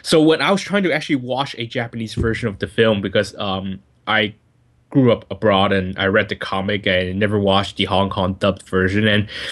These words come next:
it was actually very, very difficult for me to find a screening in Japanese. So that kind of brings up a question. Is it, i-, if a, the Cantonese version of a Japanese film, uh, um, sets a box office record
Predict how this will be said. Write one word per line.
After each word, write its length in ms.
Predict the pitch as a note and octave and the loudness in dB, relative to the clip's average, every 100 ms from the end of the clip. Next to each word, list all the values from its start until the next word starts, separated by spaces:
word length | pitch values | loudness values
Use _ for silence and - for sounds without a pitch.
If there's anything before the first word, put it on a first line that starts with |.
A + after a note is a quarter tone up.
| - - | -8 2
it 80 | |
was 100 | B2+ | 4
actually 200 | B2 C3 | 6 4
very, 420 | A2+ - B2+ A#2+ A#2 | 0 0 2 4 2
very 220 | A2+ A2 | 2 0
difficult 600 | G#2 G#2 A2+ A2 G2+ G2 _ _ _ _ _ _ _ _ - | -2 -8 -4 -2 -2 -6 _ _ _ _ _ _ _ _ -16
for 160 | - B2 | -2 2
me 160 | A#2+ | 2
to 80 | A2 | 2
find 340 | G2+ G2+ F#2 F#2 | -2 -4 -4 -6
a 40 | |
screening 520 | - - F#3+ F#3 F#2 - | -8 -2 0 2 -2 -6
in 160 | G2+ | -8
Japanese. 640 | F#2 G2+ G2 B2+ D3 - - - - | 0 0 0 -2 -4 -6 -16 -20 -2
So 120 | F3 | 2
that 120 | A3 | 2
kind 140 | A#3 G3 | 2 0
of 100 | C#3 | 0
brings 180 | D3+ C#3+ | -4 -4
up 80 | |
a 40 | B2 | -12
question. 460 | - C3+ - G2 | -6 -4 -4 -4
Is 160 | F2+ A#2 | -2 2
it, 200 | D3 - _ - _ - | 2 0 _ -20 _ 0
i-, 160 | C3+ - | 0 0
if 220 | C3+ B2 | -4 -2
a, 180 | B2+ B2 - | -4 -4 -6
the 100 | - | -6
Cantonese 560 | - G3+ G3 F3 D#3+ A2+ | -2 -2 -2 -4 -4 -4
version 420 | B2+ C#3+ C#3+ A#2+ | 0 0 0 -4
of 140 | G#2 | -2
a 60 | A2 | -4
Japanese 640 | G#2+ A2+ A2+ A2 A2+ - | 0 -2 -2 -4 -6 -6
film, 420 | - G2+ F#2 F#2+ | -4 -2 -2 -6
uh, 300 | G2 F#2+ F#2 - _ _ _ - | -6 -2 -4 -6 _ _ _ -4
um, 540 | G#2 F#2+ F2+ F#2 E2 - - | 0 2 0 -4 -10 -16 -12
sets 300 | - B2 A#2+ | -4 -2 -2
a 20 | |
box 340 | A#2 G#2 A2 A2 | -2 -4 -4 -6
office 280 | G2+ F#2+ | -8 -8
record 540 | G2 G2+ G2+ G2+ F2+ | 0 0 0 -2 -4